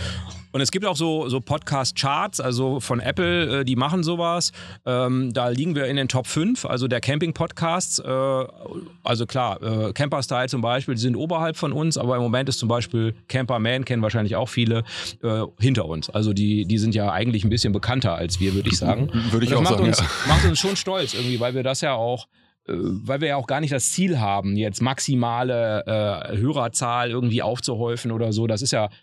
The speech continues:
Speaker 1: wir wollen ja kein Geld damit verdienen, ne? Wir, wir machen ja keine Kooperation, nix.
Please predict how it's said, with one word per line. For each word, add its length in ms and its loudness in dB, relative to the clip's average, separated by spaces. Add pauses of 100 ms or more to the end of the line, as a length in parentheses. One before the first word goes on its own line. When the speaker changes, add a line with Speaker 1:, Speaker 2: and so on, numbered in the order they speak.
(140)
Speaker 1:
wir 100 -2
wollen 140 0
ja 60 0
kein 160 2
Geld 180 2
damit 220 -2
verdienen, 440 0
ne? 280 0
Wir, 160 0 (460)
wir 300 0
machen 180 0
ja 100 0
keine 220 0
Kooperation, 680 -2
nix. 260 -4